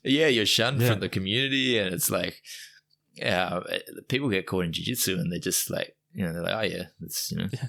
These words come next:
Speaker 1: that's
Speaker 2: Yeah, it's
Speaker 1: what
Speaker 2: like,
Speaker 1: they
Speaker 2: "Oh, of
Speaker 1: do."
Speaker 2: course."
Speaker 1: Yeah.
Speaker 2: It is what it is, I suppose. But then getting on to physio and injuries and rehab and those kind of things, I was wondering what influenced you to go into studying physio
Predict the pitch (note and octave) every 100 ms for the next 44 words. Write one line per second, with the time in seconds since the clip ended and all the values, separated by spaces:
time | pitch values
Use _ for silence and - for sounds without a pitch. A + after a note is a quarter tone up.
0 | - - - D3 F2+ G2+ B2+ G2 A2+ A#2+
1 | - - D#2+ F2 E2 E2 - _ _ -
2 | - - - G2 A2 G#2 A2 G#2+ A2+ G2
3 | G2+ - G2 G2+ F#2 - G2+ A#2+ A#2 A2+
4 | - _ _ _ - A#2+ B2+ B2 B2 B2
5 | B2 A2+ G#2+ F#2+ - _ - A#2+ B2 B2+
6 | F#2+ F2 - - - F#2+ F#2 F#2 F2+ -
7 | A2 A2 G2+ G2+ G2 F#2 F2+ F2+ F2 G#2+
8 | G#2+ G#2 G2 F#2 F#2+ G2 - G2+ F#2+ G2
9 | F#2 F2+ - _ - - - - G#2+ A2
10 | C3 A#2+ A#2 A2 A2 - A2+ A#2+ A#2 B2
11 | A#2 A2 A2 G2+ G#2 - G#2 G2+ G2 F#2+
12 | F#2+ G#2 A#2 - G2 F2 - _ _ _
13 | - - - G2 F#2 F#2 - G2 F2+ F2+